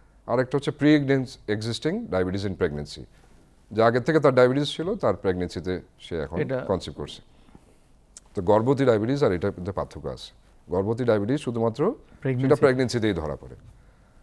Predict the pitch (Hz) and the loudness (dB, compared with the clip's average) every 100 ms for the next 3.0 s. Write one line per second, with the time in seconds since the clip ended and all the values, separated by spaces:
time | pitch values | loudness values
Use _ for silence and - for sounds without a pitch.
0 | _ - 120 127 131 123 123 127 120 104 | _ -8 0 0 0 -2 0 2 2 0
1 | 110 107 101 - 104 92 95 92 90 101 | -2 0 -2 -2 -4 0 2 2 0 -2
2 | 92 87 92 90 90 87 90 80 87 85 | -4 -4 -4 -4 -4 -2 -4 -2 -4 -4